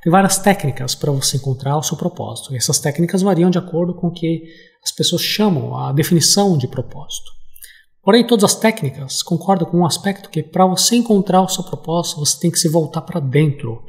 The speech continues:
Quer dizer, você tem que ter uma conversa sincera com você mesmo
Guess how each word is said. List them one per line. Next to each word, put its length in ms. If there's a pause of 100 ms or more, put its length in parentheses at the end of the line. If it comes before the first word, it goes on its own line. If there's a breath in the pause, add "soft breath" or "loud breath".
(460 soft breath)
Quer 60
dizer, 180
você 160
tem 80
que 80
ter 140
uma 140
conversa 540
sincera 880 (400 soft breath)
com 140
você 300
mesmo 420